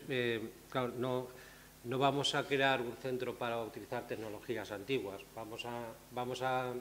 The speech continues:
montarlo para hacerlo más, lo más moderno y lo que tiene más futuro. Entonces, trabajaremos con, con la nube y con con perfiles también de ciberseguridad y, en general, eh,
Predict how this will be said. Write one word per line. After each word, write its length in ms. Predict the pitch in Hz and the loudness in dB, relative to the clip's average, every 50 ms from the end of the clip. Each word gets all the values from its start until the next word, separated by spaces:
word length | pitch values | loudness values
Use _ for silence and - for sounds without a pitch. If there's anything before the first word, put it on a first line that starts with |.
| 120 - - - - | -8 -10 -16 -12 -8
montarlo 560 | 123 123 123 120 - 135 127 131 143 135 - | -6 -4 -4 0 2 2 2 2 0 -2 -2
para 180 | 123 110 107 | -2 -2 -2
hacerlo 360 | 104 - - 120 117 120 113 101 | -2 -2 -2 -2 0 0 -2 -2
más, 320 | 107 110 113 113 110 - - - - - - - - - | 0 0 0 0 -2 -4 -10 -16 -16 -16 -16 -16 -12 -8
lo 140 | 110 113 113 | -4 -2 0
más 200 | 113 123 123 117 | 0 0 0 0
moderno 600 | 120 113 117 123 127 123 127 127 131 135 135 131 120 | 0 2 2 2 2 2 2 2 0 0 0 0 0
y 260 | 113 110 104 107 104 | 0 0 0 0 -2
lo 120 | 107 107 - | -2 -4 -6
que 80 | 110 | -4
tiene 220 | - 123 110 113 110 | -2 0 0 0 2
más 260 | 107 104 104 101 - | 2 2 0 -2 -4
futuro. 400 | - 98 92 - 127 113 104 - - - - - - - - | -6 -8 -6 -2 -2 -2 -2 -4 -8 -12 -14 -14 -16 -14 -8
Entonces, 220 | - 127 120 117 | -2 -2 -2 0
trabajaremos 640 | - 127 117 104 101 - 120 120 123 123 139 139 - | 2 2 2 0 0 2 2 2 4 4 2 0 -2
con, 480 | - 117 110 107 104 104 101 104 - - | -2 -4 -2 -2 -4 -4 -6 -8 -10 -8
con 220 | - 117 110 110 | -6 -4 -2 -2
la 220 | 113 113 110 110 113 | 0 -2 0 0 0
nube 500 | 127 139 147 139 156 160 160 160 165 156 | 0 0 0 0 0 2 2 2 2 2
y 120 | 131 123 | 2 0
con 380 | - 123 113 110 107 101 101 95 - - - - - - - - - - | 0 -2 -2 -2 -2 -4 -8 -10 -12 -16 -20 -20 -20 -20 -20 -16 -10 -6
con 140 | 123 107 | -6 -4
perfiles 400 | - 120 120 - 127 120 123 123 | -4 -4 -2 0 0 0 0 2
también 420 | - 123 113 113 123 127 127 117 117 | 2 2 2 4 4 4 4 4 2
de 240 | 117 113 113 110 101 | 2 2 0 0 0
ciberseguridad 960 | - 117 107 113 110 95 - 120 107 107 113 120 127 139 147 151 160 160 - - - - - - - - - - - - - | 0 0 0 0 0 -2 -4 -4 -2 0 4 4 6 6 6 6 4 2 -2 -8 -16 -16 -16 -16 -16 -16 -16 -16 -18 -10 -4
y, 120 | 127 127 | 0 0
en 60 | 127 | 0
general, 600 | - - 127 123 127 123 139 147 151 151 151 151 - 156 | 2 2 2 4 6 8 10 10 10 8 6 0 -2 -2
eh, 420 | 131 123 123 117 113 107 110 | 0 2 2 2 2 2 0